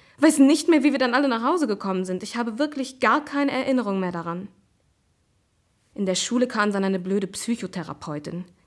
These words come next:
die dann mit der ganzen Klasse geredet hat. Als wenn das was nützte! Laras Eltern wollten unbedingt, dass die Polizei den Fall untersuchte.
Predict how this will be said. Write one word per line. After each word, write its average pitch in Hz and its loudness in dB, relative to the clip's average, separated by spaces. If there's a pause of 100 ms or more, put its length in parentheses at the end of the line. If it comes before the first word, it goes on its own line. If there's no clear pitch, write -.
die 190 -6
dann 175 0
mit 185 0
der 170 -2
ganzen 175 0
Klasse 196 -4
geredet 156 -8
hat. - -20 (540)
Als 202 -2
wenn 220 6
das 262 6
was 220 0
nützte! 226 6 (1040)
Laras 262 4
Eltern 233 2
wollten 208 0
unbedingt, 240 2
dass 208 -10
die 220 -8
Polizei 208 -4
den 185 -4
Fall 175 -6
untersuchte. 170 -8